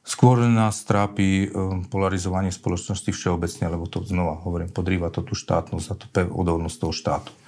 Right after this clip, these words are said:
Ale k tomuto, e, myslím, že Slovenská republika si vytvára s-, nástroje, ktoré,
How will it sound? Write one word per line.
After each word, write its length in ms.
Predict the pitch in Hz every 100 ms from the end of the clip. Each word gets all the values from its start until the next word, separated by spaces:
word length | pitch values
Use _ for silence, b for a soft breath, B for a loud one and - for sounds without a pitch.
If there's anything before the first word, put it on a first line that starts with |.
| B B B B
Ale 160 | 95 92
k 80 | -
tomuto, 480 | 98 98 98 95 92
e, 40 | 95 95 92 90 85 87
myslím, 280 | 87 - 90
že 320 | 87 85 82 95 - 123 -
Slovenská 400 | - 90 87 -
republika 480 | 82 80 82 85 87
si 160 | - 78
vytvára 480 | 80 - 82 82 80
s-, 240 | - - 82 80 80
nástroje, 560 | 80 80 80 - 87 80
ktoré, 260 | - 85